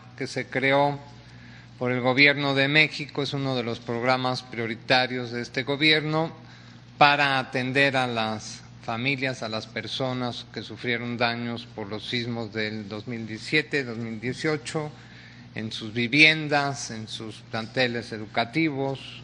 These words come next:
en los centros de salud, sus templos y otros inmuebles que forman parte del patrimonio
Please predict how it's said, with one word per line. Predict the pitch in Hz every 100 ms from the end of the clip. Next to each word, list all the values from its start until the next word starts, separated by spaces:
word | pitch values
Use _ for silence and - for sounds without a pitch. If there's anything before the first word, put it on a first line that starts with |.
| -
en | 120 110 110 110
los | 107
centros | - 113 120 104
de | 104
salud, | - 123 160 160 - - - - -
sus | - 110 - -
templos | - 156 156 143 123 127 120 -
y | 117
otros | 120 120 127 -
inmuebles | 113 117 113 117 113
que | 113
forman | - 113 110 110 113 113 - - - - -
parte | - 117 - 113
del | 110
patrimonio | - 104 107 104 107 110 107 107 107